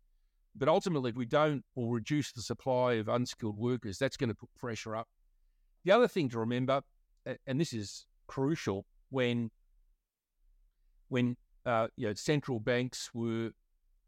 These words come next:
forward-looking. Forward-looking monetary policy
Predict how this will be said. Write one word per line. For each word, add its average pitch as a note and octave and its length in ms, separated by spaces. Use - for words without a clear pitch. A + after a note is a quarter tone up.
forward-looking. B2+ 800
Forward-looking F3+ 800
monetary B2+ 400
policy G#2 640